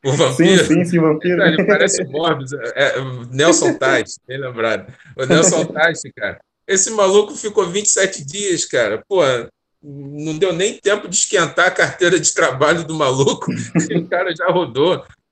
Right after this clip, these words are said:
Speaker 1: tá ligado? Aí é, é complicado, velho.
Speaker 2: É bizarro,
Speaker 1: E,
Speaker 2: né?
Speaker 1: então, é, é, é difícil a gente ver.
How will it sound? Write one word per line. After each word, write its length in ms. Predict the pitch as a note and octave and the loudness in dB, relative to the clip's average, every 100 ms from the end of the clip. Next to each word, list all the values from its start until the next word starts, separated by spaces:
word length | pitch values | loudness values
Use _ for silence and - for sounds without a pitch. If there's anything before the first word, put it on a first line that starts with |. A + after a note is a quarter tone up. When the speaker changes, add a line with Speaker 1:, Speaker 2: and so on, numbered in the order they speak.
| - | -8
Speaker 1:
tá 80 | |
ligado? 400 | B2 C3 D3 C3 | -4 0 2 2
Aí 140 | F3 - | 0 0
é, 600 | A#4 A#4+ A4 B2+ G#2+ F#3+ | 0 0 0 0 2 2
é 40 | |
complicado, 880 | G3+ A3+ A#3 A3+ - F#3+ A3 F3 G#2+ | 0 -6 -8 -12 -4 0 0 0 -6
velho. 280 | G2 E2+ D2+ _ _ _ _ _ - | -6 -8 -10 _ _ _ _ _ -16
Speaker 2:
É 60 | |
bizarro, 460 | G#2 A3 A3+ G#3+ G#3 | -8 -4 -2 -2 -2
Speaker 1:
E, 160 | F3 B2 | -6 -10
Speaker 2:
né? 80 | - - A#2 _ F3 | -14 -20 -20 _ -14
Speaker 1:
então, 420 | F#3 A3+ A#3+ B3 | -12 -4 -2 2
é, 600 | G#3 F#3+ F3 D3+ C#3 C3+ | 2 2 2 2 2 2
é, 40 | E3+ | 0
é 40 | |
difícil 540 | F3+ G3 - A#3 A3 E3+ | 0 -6 -6 -4 0 0
a 40 | |
gente 280 | E3+ F3 C#3+ | -2 -4 -8
ver. 420 | G#2+ C#3 F#3 G2 | -4 2 2 0